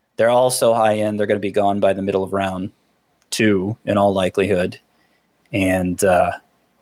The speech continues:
not, it's not really going to give you a chance to, to decide, okay, is this position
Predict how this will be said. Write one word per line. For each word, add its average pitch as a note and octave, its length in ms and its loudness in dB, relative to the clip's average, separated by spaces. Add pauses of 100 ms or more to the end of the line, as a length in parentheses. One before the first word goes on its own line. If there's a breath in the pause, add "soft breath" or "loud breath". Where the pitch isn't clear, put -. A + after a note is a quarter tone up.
(180)
not, G2+ 400 -2 (320 loud breath)
it's - 120 -12
not C#3+ 200 2
really D3 220 2
going C3 260 2
to A#2 140 -4
give A#2 300 -2
you A2+ 120 2
a G2+ 60 0
chance A2+ 580 -2
to, F#2 580 -4 (1160)
to - 180 0
decide, A#2 920 0 (300 loud breath)
okay, A2+ 320 0
is G2 120 0
this G#2+ 180 -2
position G2+ 560 -2